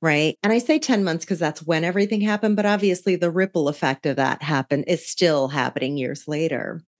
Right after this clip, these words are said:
I had to constantly remind myself how impermanent that moment was too. Everything is temporary. Everything is impermanent.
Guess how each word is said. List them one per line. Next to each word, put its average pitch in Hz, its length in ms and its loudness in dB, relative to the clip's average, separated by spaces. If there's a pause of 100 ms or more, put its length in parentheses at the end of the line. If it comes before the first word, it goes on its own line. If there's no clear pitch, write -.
I 180 120 0
had 202 280 0
to 208 140 0
constantly 175 720 0
remind 139 460 0
myself 127 720 -2 (460)
how 175 180 2
impermanent 160 840 -2
that 135 180 0
moment 127 360 -2
was 123 340 -2
too. - 360 -4 (300)
Everything 170 1120 0
is 156 220 -4
temporary. 135 800 -2 (440)
Everything 165 760 -2
is 156 200 -4
impermanent. 123 760 -6